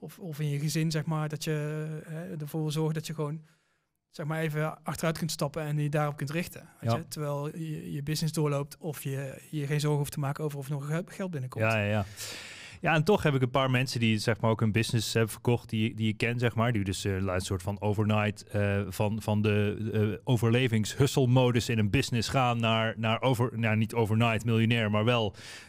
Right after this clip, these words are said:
Speaker 2: eh, eh, een grote cash-out op een bankrekening, zeg
Speaker 1: Ja.
Speaker 2: maar. Ja, en toch, als je dan, zeg maar, dat geld op je bankrekening hebt staan en je denkt van, "Oké, en dan?" Weet je, je gooit die fles champagne even open, je, je neemt even een paar sipjes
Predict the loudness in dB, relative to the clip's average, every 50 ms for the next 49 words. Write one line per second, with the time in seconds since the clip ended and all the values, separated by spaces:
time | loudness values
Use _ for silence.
0 | -4 0 0 0 2 2 0 0 0 2 2 0 2 2 2 2 4 2 2 2
1 | 0 -2 0 0 0 2 4 2 2 2 2 0 0 2 4 4 2 4 2 2
2 | 2 2 2 0 2 2 2 2 2 2 2 2 -2 -6 -10 -18 -18 -18 -18 -20
3 | -14 _ -10 -8 -6 -6 0 2 2 2 4 0 -2 2 4 4 4 4 4 4
4 | 2 2 4 4 4 4 4 2 2 4 2 4 4 2 0 2 4 4 2 4
5 | 4 4 4 4 2 2 0 0 0 2 2 2 2 2 2 2 2 2 2 2
6 | 2 0 -2 -2 0 -2 2 2 2 2 2 0 2 2 2 2 2 2 0 0
7 | 0 0 2 2 2 0 2 2 0 0 0 -2 -2 0 0 0 -2 0 2 2
8 | 2 4 4 2 2 4 4 4 4 4 4 4 4 6 6 6 6 4 4 4
9 | 4 4 2 4 2 0 2 2 0 2 2 0 2 4 2 2 4 4 4 2
10 | 2